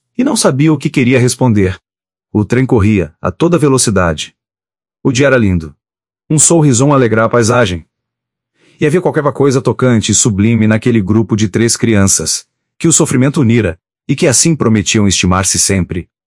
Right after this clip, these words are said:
querendo robustecer pela constância do afio os laços que as provações da vida tinham criado.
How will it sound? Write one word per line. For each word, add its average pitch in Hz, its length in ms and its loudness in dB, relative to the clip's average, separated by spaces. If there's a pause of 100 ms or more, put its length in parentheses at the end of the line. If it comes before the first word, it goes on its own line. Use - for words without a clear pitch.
(440)
querendo 151 360 2
robustecer 113 800 0
pela 87 420 -4
constância 156 640 0
do 98 100 2
afio 92 180 -2
os 90 120 -2
laços 95 360 0
que - 80 -2
as 95 80 -2
provações 98 640 0
da 92 140 0
vida 117 320 -2
tinham 131 320 0
criado. 90 560 -2